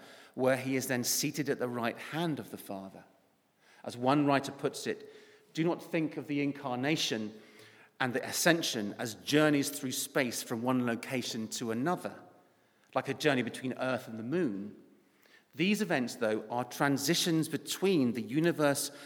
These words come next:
of space and time that God has made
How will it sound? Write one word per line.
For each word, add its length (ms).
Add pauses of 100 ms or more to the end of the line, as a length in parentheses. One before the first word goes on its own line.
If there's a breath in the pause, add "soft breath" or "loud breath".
(160 loud breath)
of 120
space 480
and 120
time 500 (240 loud breath)
that 180
God 200
has 240
made 720